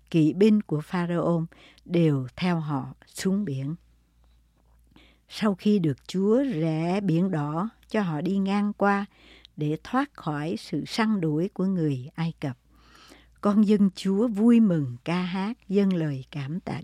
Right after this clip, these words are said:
Chúa. Xuất Ê-díp-tô ký chương mười lăm là bài thơ lãnh tụ Môi-se viết để ca ngợi quyền năng của Chúa, và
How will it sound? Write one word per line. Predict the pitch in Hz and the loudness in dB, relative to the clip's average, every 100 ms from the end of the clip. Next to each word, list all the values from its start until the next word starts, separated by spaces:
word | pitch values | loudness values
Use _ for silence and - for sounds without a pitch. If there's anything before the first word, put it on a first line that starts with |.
| - | -10
Chúa. | 160 156 175 - _ _ _ _ _ _ _ _ | -8 -8 -8 -12 _ _ _ _ _ _ _ _
Xuất | - 247 269 | 2 4 6
Ê-díp-tô | 214 214 226 - 196 - | 6 6 4 0 -2 2
ký | 196 240 | 2 4
chương | 226 208 | 2 4
mười | 185 135 | 4 0
lăm | 135 170 185 180 _ - _ | 0 0 0 -4 _ -20 _
là | 175 | 2
bài | 175 170 | 4 4
thơ | 170 214 226 226 | 4 2 4 4
lãnh | 190 170 | 4 2
tụ | - 151 | 2 2
Môi-se | 143 185 196 - 196 | 2 2 2 0 0
viết | 190 254 330 | 4 4 4
để | - 147 - | 0 -4 -2
ca | 202 | -2
ngợi | 208 185 143 143 - | 0 0 -2 -4 0
quyền | 165 143 | 0 2
năng | 160 208 214 | 2 0 0
của | - | -4
Chúa, | 143 175 180 233 - _ - - - _ | -4 -2 0 0 -4 _ -20 -20 -20 _
và | - 170 151 143 | -2 0 2 0